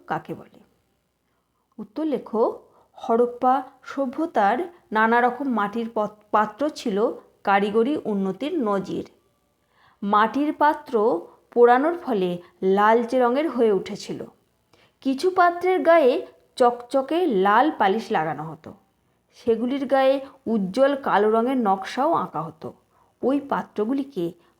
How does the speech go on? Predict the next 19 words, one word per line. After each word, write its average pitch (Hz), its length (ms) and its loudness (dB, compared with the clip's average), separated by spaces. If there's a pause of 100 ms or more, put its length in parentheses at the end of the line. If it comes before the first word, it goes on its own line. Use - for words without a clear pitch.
প্রত্নতাত্ত্বিকেরা 226 1120 -4 (460)
কালো, 214 640 0 (400)
লাল 220 440 4
কালো 269 280 2
মাটির 277 560 0 (220)
পাত্র 190 440 -6
বলেন। 147 400 -4 (3000)
চৌত্রিশ 214 500 -6
নম্বরের 247 300 0
প্রশ্ন, 330 460 -4 (840)
হরপ্পার 254 540 -2
মানুষেরা 254 640 -2 (280)
মাটি 220 460 0
দিয়ে 247 340 0
কী 311 380 -2
জাতীয় 269 440 0
পাত্র 254 460 -2
তৈরি 247 300 -2
করত? - 400 -16